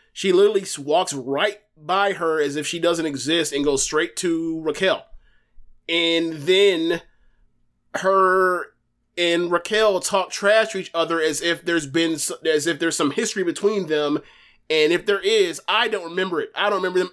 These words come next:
ever having any kind of interaction. But, um, because Zaya beat Mercedes,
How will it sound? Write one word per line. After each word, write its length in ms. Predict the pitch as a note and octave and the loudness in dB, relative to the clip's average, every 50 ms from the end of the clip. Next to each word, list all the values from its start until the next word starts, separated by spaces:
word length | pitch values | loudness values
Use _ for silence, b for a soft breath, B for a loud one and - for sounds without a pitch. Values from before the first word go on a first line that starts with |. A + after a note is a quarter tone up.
| _ | _
ever 240 | F#3 F#3+ F#3+ F#3+ F3+ | 0 0 2 2 0
having 520 | F3 F3 E3+ E3+ E3+ E3 D#3+ D#3 D#3 D#3 D#3+ | 2 2 2 2 2 0 0 0 0 -2 0
any 240 | - F3 F#3 F#3 F3+ | 0 2 4 4 4
kind 300 | F3 F3+ F#3 E3 D#3+ E3 | 2 0 -2 -4 -2 -2
of 240 | E3 E3 D#3 C#3+ - _ _ _ _ _ _ | -2 -2 -4 -6 -14 _ _ _ _ _ _
interaction. 760 | D#3 E3+ E3 E3+ E3+ F3 F3+ F#3 E3 - - D3+ C#3+ C#3 C#3 B B B B B B B B _ | -4 0 2 2 2 4 2 0 -2 -2 -2 -2 -2 -2 -4 B B B B B B B B _
But, 400 | - E3 D#3+ D#3+ D#3+ - - _ _ | 0 2 2 2 0 -2 -8 _ _
um, 680 | - D#3 D#3+ D#3 D#3 D#3 D#3 D#3 D3+ D3+ C#3+ C3 - _ _ _ _ _ _ _ _ - | -6 -2 -2 0 2 2 2 2 2 0 0 -2 -4 _ _ _ _ _ _ _ _ -6
because 460 | D3+ D3+ D3+ F#3 F#3 F3+ F#3 F3+ D#3 | -4 -4 -2 0 2 2 2 2 0
Zaya 360 | C#3 F3 F3+ F#3+ G3+ F#3+ F#3 | -2 -2 0 2 2 0 0
beat 380 | F3 D3+ D#3+ F3 F3+ F3 E3+ D3+ | -2 -4 -4 -4 -4 -6 -6 -6
Mercedes, 800 | D#3 D#3 D#3 - G#3 A3 A3+ G#3+ F#3 F3 F3 F3 F3 - - | -4 -4 -2 0 2 2 2 0 -2 -4 -6 -6 -6 -8 -8